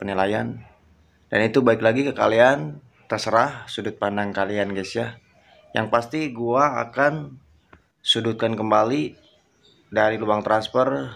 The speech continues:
dan lubang buspot, dan di bagian exhaust mungkin di bagian blow downnya. Untuk head atau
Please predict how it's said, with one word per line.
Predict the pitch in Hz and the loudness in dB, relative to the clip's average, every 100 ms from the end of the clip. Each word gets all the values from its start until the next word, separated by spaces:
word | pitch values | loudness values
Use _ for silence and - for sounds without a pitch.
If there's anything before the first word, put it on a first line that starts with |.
| - _ _ _ _ _ _ _ _ - | -20 _ _ _ _ _ _ _ _ -4
dan | 107 | -2
lubang | 104 104 110 123 127 131 127 135 131 - - - _ _ 117 | -2 2 4 6 4 0 -8 -12 -16 -20 -20 -20 _ _ -12
buspot, | 110 117 123 131 - _ _ _ _ _ _ _ _ _ _ - | -6 0 0 0 -16 _ _ _ _ _ _ _ _ _ _ -8
dan | 104 | -6
di | 104 | 0
bagian | 101 101 117 | 0 2 0
exhaust | 110 - 135 135 | 0 -2 -4 -2
mungkin | 117 104 139 147 135 - _ _ _ _ _ _ _ _ _ _ _ _ _ _ | -6 -4 -4 -4 -8 -14 _ _ _ _ _ _ _ _ _ _ _ _ _ _
di | 117 | -4
bagian | 104 107 110 | 0 0 -2
blow | 107 107 104 | 0 0 2
downnya. | 104 107 98 92 - | -2 -2 -6 -8 -10
Untuk | 113 120 139 165 170 165 160 151 - _ _ _ _ _ - | -4 -2 2 2 4 2 2 0 -8 _ _ _ _ _ -2
head | 127 147 147 | 4 6 4
atau | 113 117 104 101 101 98 | -2 -6 -4 -6 -6 -10